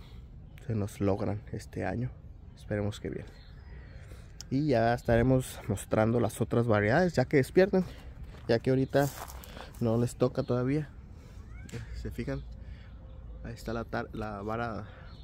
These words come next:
no está muerta, está dormida esa, esa vara que es del mismo árbol. Otra variedad. Entonces, como aquí, miren. Ahí se ve la unión. Y aquí viene esta variedad, pero está dormida ahorita.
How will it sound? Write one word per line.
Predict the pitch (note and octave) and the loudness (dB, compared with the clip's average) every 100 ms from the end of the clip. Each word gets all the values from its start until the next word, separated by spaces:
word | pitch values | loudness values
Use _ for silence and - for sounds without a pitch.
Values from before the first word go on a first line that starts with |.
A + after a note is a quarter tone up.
| - - | -16 -4
no | A#2 | -2
está | G#2+ A#2+ | 2 4
muerta, | A2 F#2+ - | 4 2 -2
está | A2 G#2+ | -2 0
dormida | G#2+ G#2 G#2 A#2 | 2 2 0 -2
esa, | G#2 A2 - - | -4 -6 -8 -12
esa | B2 G#2 | -6 -2
vara | G#2 A2 | -2 -2
que | A2 G2 | -2 -2
es | G#2 | 0
del | G2+ | 0
mismo | G2+ G2+ | 2 2
árbol. | G2+ C3+ - - - - - - - - - | 0 -2 -6 -14 -16 -16 -16 -16 -16 -16 -10
Otra | G2+ - G2+ | -8 -2 0
variedad. | F#2+ - - - - - - - | -2 -4 -8 -10 -16 -16 -16 -10
Entonces, | - - - - - - - - - - - - - - | -8 -8 -10 -14 -14 -16 -16 -16 -14 -14 -14 -16 -14 -6
como | G2+ | -6
aquí, | F#2+ D2+ | -4 -4
miren. | G#1+ - - - - - - - - - - - - - - - - - | -6 -8 -14 -16 -16 -14 -14 -16 -16 -16 -16 -16 -16 -16 -16 -14 -14 -8
Ahí | B2+ | -6
se | - | -2
ve | A2+ G#2+ | 0 2
la | |
unión. | A2 A#2+ F3+ - - - - - - - - - - - - | 2 2 -2 -6 -14 -14 -14 -14 -16 -16 -16 -14 -14 -14 -8
Y | G#2+ G2+ | -2 -2
aquí | - G2 | 0 0
viene | G2 G2+ | 2 0
esta | G#2+ G#2+ | -2 -4
variedad, | G#2+ A2+ D#3 - - - - - - - | -2 -2 -4 -8 -14 -16 -16 -16 -16 -10
pero | G#2+ | -6
está | G#2+ - | -4 -2
dormida | G#2 G#2 G#2 G#2 | -2 0 -2 -2
ahorita. | A#2+ D3 | -4 -8